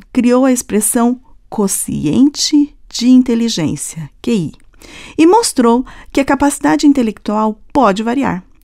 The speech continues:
Grande parte da população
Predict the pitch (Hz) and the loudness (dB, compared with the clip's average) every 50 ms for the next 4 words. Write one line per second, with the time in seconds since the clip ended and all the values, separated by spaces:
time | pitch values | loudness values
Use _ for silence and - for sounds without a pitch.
0 | _ - - - - - - - - 226 214 214 294 330 392 466 494 480 - 415 | _ -20 -20 -20 -20 -20 -20 -10 -6 -4 2 4 4 4 4 2 0 -2 -4 -4
1 | - - 262 240 247 - - 208 202 - 190 185 - 170 156 160 - - - 214 | 0 0 0 0 0 0 -4 -4 -4 -4 -6 -6 -4 -4 -4 -2 -4 -4 -4 -2
2 | 214 196 180 170 180 190 | -2 -2 -2 -4 -6 -10